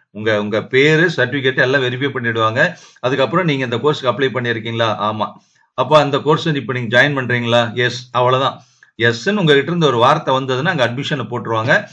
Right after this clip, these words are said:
அப்ப அப்ளிகேஷன்ல ப்ராசஸ் ஒரு ரெண்டு இடத்துல போகும். பிரின்சிபால்ட்ட சைன் வாங்க சொல்லுவாங்க. ஆ, அது, அதை முடிஞ்ச உடனே வந்து ஆபீஸ்ல போய் ஃபீஸ் கட்ட சொல்லிடுவாங்க. அவ்வளவுதான். நீங்க போய் ஆபீஸ்ல ஃபீஸ் கட்டிட்டீங்கன்னா அட்மிஷன் கன்ஃபார்ம்.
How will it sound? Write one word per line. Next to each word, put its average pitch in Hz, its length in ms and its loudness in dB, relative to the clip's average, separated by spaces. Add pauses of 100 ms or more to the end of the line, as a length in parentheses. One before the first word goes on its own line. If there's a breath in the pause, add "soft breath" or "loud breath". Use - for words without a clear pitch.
(240 loud breath)
அப்ப 139 220 0
அப்ளிகேஷன்ல 139 520 -2
ப்ராசஸ் 127 420 0
ஒரு 117 160 -4
ரெண்டு 113 180 -4
இடத்துல 131 260 -4
போகும். 127 360 -4
பிரின்சிபால்ட்ட 123 440 -2
சைன் 120 140 -2
வாங்க 117 180 -2
சொல்லுவாங்க. 113 520 -2 (420 loud breath)
ஆ, 139 480 2
அது, 175 280 0
அதை 160 240 4
முடிஞ்ச 180 280 2
உடனே 180 280 0
வந்து 185 100 4
ஆபீஸ்ல 151 460 2
போய் 165 180 -2
ஃபீஸ் 185 140 -2
கட்ட 123 200 0
சொல்லிடுவாங்க. 104 440 -2
அவ்வளவுதான். 123 400 0 (540 soft breath)
நீங்க 147 200 2
போய் 185 160 2
ஆபீஸ்ல 160 400 4
ஃபீஸ் 156 320 -2
கட்டிட்டீங்கன்னா 143 560 0
அட்மிஷன் 139 440 -2
கன்ஃபார்ம். 107 400 -4